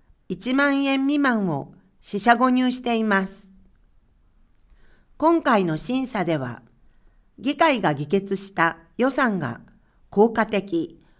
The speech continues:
効率的に執行されているか、また、決算における評価を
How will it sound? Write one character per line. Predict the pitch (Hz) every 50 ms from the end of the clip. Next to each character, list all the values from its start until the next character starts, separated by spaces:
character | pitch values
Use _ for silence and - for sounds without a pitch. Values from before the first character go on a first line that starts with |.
| _ _ _
効 | - 233 254 277 302 269
率 | 302 - - -
的 | - 269 269 - 247
に | 240 240 233 -
執 | - - 220 190 - - -
行 | 269 277 294
さ | 285 285 269
れ | 277 269
て | 277 269 269 262
い | 247
る | 269 254
か、 | - - - - - - _ _ _ _ _ _ _ _ _ _ _ _ _ _ - _ _ _
ま | 196 190
た、 | 202 202 196 190 196 - - _ - - _ _ _ _
決 | - 294 330 311 -
算 | - 302 262 233 214
に | 190
お | 170 165 160
け | - 220 208
る | 185 170
評 | 180 - 269 285 240
価 | - - 165 147 139
を | 127 - -